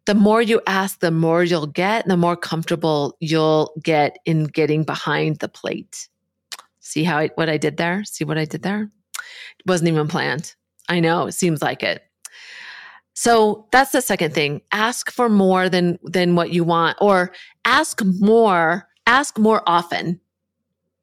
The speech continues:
Just put asking as a part of your regular cadence in what you do in your role.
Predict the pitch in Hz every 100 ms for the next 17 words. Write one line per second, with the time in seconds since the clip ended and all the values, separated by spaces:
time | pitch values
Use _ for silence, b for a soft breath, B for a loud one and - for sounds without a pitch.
0 | _ _ _ - 233 247 - - 254 -
1 | 202 202 - 196 175 175 175 170 - 175
2 | 175 165 151 165 160 170 143 b b -
3 | 156 160 185 185 208 208 - 180 160 156
4 | 151 - - b b b _ _ - 185
5 | 175 175 - 170 175 - 180 165 165 160
6 | 156 156 147 139 131 165